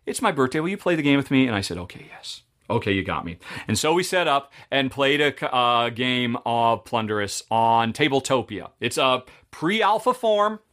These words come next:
Um, and, you know, this is going on Kickstarter, and I'll come back to that in a second, 'cause this is not a paid preview. This is just, but bear in mind, this is a friend of mine's game. But, um, I'll still tell you what I think.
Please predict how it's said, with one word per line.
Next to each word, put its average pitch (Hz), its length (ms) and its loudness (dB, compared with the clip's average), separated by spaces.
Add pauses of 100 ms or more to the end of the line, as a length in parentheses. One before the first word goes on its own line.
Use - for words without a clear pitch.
(440)
Um, 151 220 2
and, 196 100 2
you 220 60 2
know, 214 140 2
this 202 180 0
is 285 140 -2
going 269 240 0
on 233 120 0
Kickstarter, 101 500 -4 (220)
and 143 120 2
I'll 151 80 2
come 180 100 -4
back 175 160 0
to 170 60 -6
that 165 80 0
in 147 80 -6
a - 20 -8
second, 117 320 -4 (260)
'cause 151 140 -2
this 202 140 2
is 208 100 0
not 151 220 4
a - 20 -6
paid 208 180 0
preview. 226 300 0
This 151 180 -2
is 185 60 -8
just, 190 340 -2 (340)
but 190 220 0
bear 247 140 4
in 226 60 2
mind, 220 260 0
this 170 160 -2
is 208 60 2
a 202 60 2
friend 175 300 2
of 139 80 2
mine's 113 280 0
game. 90 260 -8 (240)
But, 110 500 -4 (460)
um, 160 480 4
I'll 135 120 4
still 165 180 -4
tell 170 140 2
you 156 60 4
what 151 120 6
I 151 60 2
think. 147 340 -4